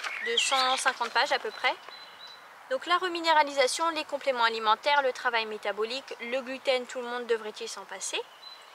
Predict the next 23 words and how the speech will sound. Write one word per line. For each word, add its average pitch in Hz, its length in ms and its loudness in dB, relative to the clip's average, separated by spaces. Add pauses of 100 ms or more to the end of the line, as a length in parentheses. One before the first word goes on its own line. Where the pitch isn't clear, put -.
Les 285 140 -2
céréales 277 380 4
et 233 80 4
légumineuses, 226 580 -4
les 254 140 -4
graines 233 340 -4
oléagineuses, 220 640 -4
soja, 214 500 -2
viande, 220 380 -8
oméga 208 340 -6
trois, 233 240 -8
produits 220 300 -10
laitiers, 202 280 -8
pommes 220 200 -12
de 208 100 -6
terre, 214 180 -10
chocolat, 214 800 -2 (160)
euh, 185 340 -4
récapitulatif, 214 640 -10 (120)
les 220 160 -6
aliments 208 320 -8 (100)
à 214 60 -4
éviter, 214 580 -8